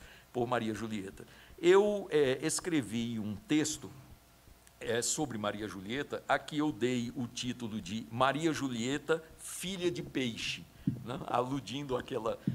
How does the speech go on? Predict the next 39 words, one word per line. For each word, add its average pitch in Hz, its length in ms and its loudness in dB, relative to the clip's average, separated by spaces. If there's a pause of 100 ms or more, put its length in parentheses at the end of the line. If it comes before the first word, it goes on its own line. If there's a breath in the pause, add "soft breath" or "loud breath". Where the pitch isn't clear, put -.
(140 loud breath)
uma 110 120 0
expressão 113 520 -2
que 117 80 -10
se - 160 -8
usa 117 280 -4
tanto 127 400 -4 (300 loud breath)
no, 117 240 -6
no 104 160 -8
meu 107 240 -4
Ceará, 107 400 0 (260 loud breath)
de 151 120 -10
dizer, 107 240 -2
"Filho 151 340 -6
de 131 100 -6
peixe, 151 460 -2
peixinho 160 680 -4
é", 92 300 -6
né? 123 260 -6
Então, 127 460 -2 (320 loud breath)
Maria 120 320 4
Julieta, 123 500 0
filha 127 320 -4
de 120 140 -8
peixe, 139 340 -2
foi 160 240 -4
esse 151 220 -4
texto 135 400 -6
que 135 100 -6
eu 127 60 -4
escrevi, 110 560 -6 (420 loud breath)
é, 113 240 -2
sobre 120 380 -2
ela, 135 240 6
em 139 60 -2
que 143 180 -4
eu 127 160 4
começo, 127 580 0 (540 loud breath)
é, 113 360 4
dizendo, 107 600 -6